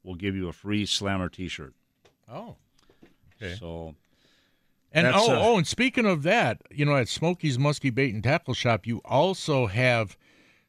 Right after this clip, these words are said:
Speaker 2: uh, a hoodie, sweatshirts, regular sweatshirts too?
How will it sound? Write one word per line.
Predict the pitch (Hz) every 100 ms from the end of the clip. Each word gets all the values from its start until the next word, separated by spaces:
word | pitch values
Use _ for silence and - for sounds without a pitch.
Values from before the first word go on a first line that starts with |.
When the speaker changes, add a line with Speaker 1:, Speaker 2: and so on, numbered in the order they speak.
| _
Speaker 2:
uh, | 101 98 90 - 92
a | 90
hoodie, | - 165 185
sweatshirts, | - 160 165 - 165 156 - - _ 104
regular | 104 107 139 208 220
sweatshirts | - 208 - 202 -
too? | 190 220